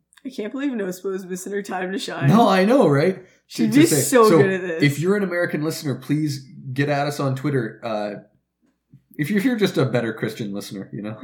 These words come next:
Speaker 1: Yeah.
Speaker 2: Um,
Speaker 1: If you know prophets. What,
Speaker 2: um,
Speaker 1: what prophet does Massima make you think of?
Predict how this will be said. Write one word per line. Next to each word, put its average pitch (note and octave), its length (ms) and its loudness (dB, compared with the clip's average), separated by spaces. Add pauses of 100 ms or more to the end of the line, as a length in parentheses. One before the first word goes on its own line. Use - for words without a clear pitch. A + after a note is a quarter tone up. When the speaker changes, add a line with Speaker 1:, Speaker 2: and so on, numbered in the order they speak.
(120)
Speaker 1:
Yeah. F3 420 -6
Speaker 2:
Um, A#2 360 -4
Speaker 1:
If C4 120 0
you C#4 140 2
know C4+ 180 2
prophets. C#4 640 -8 (300)
What, B2+ 200 2
Speaker 2:
um, B2+ 200 -6
Speaker 1:
what G#3+ 300 -4 (280)
prophet G#3+ 400 -4
does A#3 160 -4
Massima A3+ 460 -4
make F3+ 180 -10
you F3 100 -6
think - 220 -14
of? - 240 -14